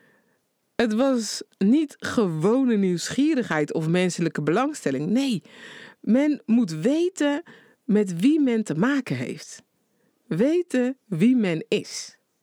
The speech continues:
En Suriname is een kleine gemeenschap waarvan het lijkt alsof iedereen elkaar kent. Nou, zo erg is het nou ook weer niet,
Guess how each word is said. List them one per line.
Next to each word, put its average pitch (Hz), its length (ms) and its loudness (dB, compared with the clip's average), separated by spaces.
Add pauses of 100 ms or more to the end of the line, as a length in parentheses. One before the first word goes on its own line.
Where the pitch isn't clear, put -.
(1200)
En 151 140 -2
Suriname 156 960 -2
is 147 160 -2
een 147 80 0
kleine 170 380 -2
gemeenschap 165 680 -2
waarvan 165 320 -2
het 143 140 -4
lijkt 202 920 -2 (320)
alsof 160 420 -2
iedereen 147 380 -2
elkaar 175 320 -6
kent. - 520 -4 (680)
Nou, - 200 -8
zo 165 160 0
erg 151 300 -2
is 139 140 -2
het 143 100 -2
nou 139 200 -2
ook 190 120 2
weer 180 200 2
niet, 143 460 -2